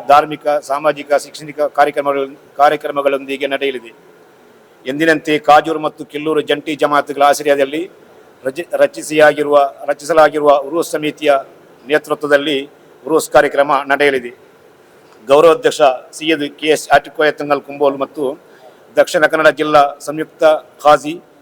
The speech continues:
ಇಂಡಿಯನ್ ಗ್ರ್ಯಾಂಡ್ ಮುಫ್ತಿ ಸುಲ್ತಾನ್ ಉಲೆಮಾ ಎ ಪಿ ಉಸ್ತಾದ್ ರವರ ಮಾರ್ಗದರ್ಶನದಲ್ಲಿ ನಡೆಯುವ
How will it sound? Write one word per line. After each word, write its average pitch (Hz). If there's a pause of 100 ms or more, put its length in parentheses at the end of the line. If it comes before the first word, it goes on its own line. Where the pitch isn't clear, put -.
(760)
ಇಂಡಿಯನ್ 151
ಗ್ರ್ಯಾಂಡ್ 151
ಮುಫ್ತಿ 135
ಸುಲ್ತಾನ್ 151
ಉಲೆಮಾ 147
ಎ 147
ಪಿ 151
ಉಸ್ತಾದ್ 143 (460)
ರವರ 143
ಮಾರ್ಗದರ್ಶನದಲ್ಲಿ 143
ನಡೆಯುವ 139